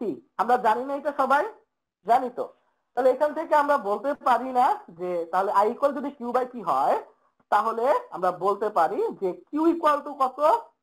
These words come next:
আই টি, I into T। তো তার মানে এখানে কিউ কে আমরা আইটি দিয়ে replace করব, ভালো করে খেয়াল করে দেখো।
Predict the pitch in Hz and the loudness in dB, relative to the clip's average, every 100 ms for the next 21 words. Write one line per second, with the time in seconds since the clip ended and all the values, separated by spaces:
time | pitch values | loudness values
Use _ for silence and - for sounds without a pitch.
0 | _ _ _ _ _ _ _ _ _ _ | _ _ _ _ _ _ _ _ _ _
1 | _ - 269 311 269 262 - _ _ _ | _ -2 0 0 -8 -12 -14 _ _ _
2 | _ _ _ _ _ _ - 196 254 247 | _ _ _ _ _ _ -8 -4 -2 -4
3 | 233 311 453 - _ _ _ _ _ _ | -2 0 0 -2 _ _ _ _ _ _
4 | - - - _ _ _ _ - 190 208 | -8 -8 -8 _ _ _ _ -2 0 0
5 | 294 311 254 233 247 302 311 294 269 262 | 0 -2 -2 -4 0 0 0 -4 -6 2
6 | 262 240 294 208 180 202 220 202 165 - | 2 4 4 2 0 -6 -4 -2 -4 -2
7 | 170 170 156 127 123 127 214 233 220 202 | -4 -4 -8 -6 -4 0 0 0 -2 -4
8 | - 180 175 175 165 160 156 135 | 0 -2 -2 -4 -4 -6 -8 -10